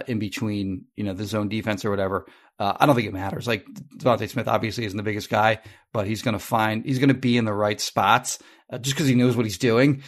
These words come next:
<laughs> And he's gonna, like you said, like, he's gonna be a volume receiver for this team. I'd be shocked if he stays healthy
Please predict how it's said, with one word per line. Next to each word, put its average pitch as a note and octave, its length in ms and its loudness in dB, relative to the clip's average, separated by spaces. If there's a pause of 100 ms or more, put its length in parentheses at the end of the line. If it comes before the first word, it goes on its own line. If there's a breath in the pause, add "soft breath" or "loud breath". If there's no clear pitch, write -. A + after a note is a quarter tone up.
<laughs> - 120 -20
And C#3+ 100 4
he's G#3 280 6
gonna, D#3 260 6 (300 loud breath)
like C#3+ 200 6
you C#3 100 4
said, B2+ 220 4
like, A#2 140 2
he's C3 180 4
gonna A#2+ 160 2
be A2+ 100 0
a A2 80 0
volume A2 380 4
receiver A#2 360 2
for G#2 120 -4
this G2+ 160 -6
team. G2 340 -6 (240 soft breath)
I'd B2 160 6
be A2+ 120 2
shocked - 800 2 (420 soft breath)
if A2+ 180 -4
he A#2+ 200 0
stays A2+ 360 -4
healthy C3+ 480 2